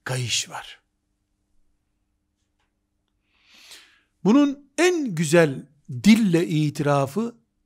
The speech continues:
normal yaşaması gereken Müslümana aşırı deniyor olmasıdır. Bu da aşırı gidiyor.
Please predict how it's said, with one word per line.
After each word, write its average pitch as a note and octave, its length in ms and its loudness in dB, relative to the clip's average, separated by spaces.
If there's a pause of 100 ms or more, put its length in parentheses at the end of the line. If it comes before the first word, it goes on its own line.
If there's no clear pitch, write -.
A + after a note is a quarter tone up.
(540)
normal F#3+ 580 2
yaşaması E3+ 560 -2
gereken D3 720 -2 (460)
Müslümana D3 1080 -2 (460)
aşırı C3+ 560 0
deniyor A#2 360 0
olmasıdır. - 800 -4 (920)
Bu E3 180 10
da A3+ 400 6
aşırı D3+ 380 4
gidiyor. A#2 360 -6